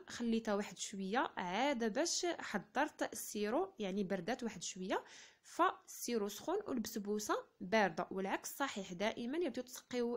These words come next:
اي نوع من سواء كيك او بسبوسه او حرشه، فواحد فيهم خصو يكون سخون وواحد بارد.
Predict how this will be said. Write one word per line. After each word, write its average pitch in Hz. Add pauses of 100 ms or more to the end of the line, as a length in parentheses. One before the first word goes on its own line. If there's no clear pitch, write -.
(100)
اي 247
نوع 214
من 196 (320)
سواء 285
كيك 247
او 208
بسبوسه 185
او 202
حرشه، 220
فواحد 233
فيهم 208
خصو -
يكون 208
سخون 349
وواحد 269
بارد. 175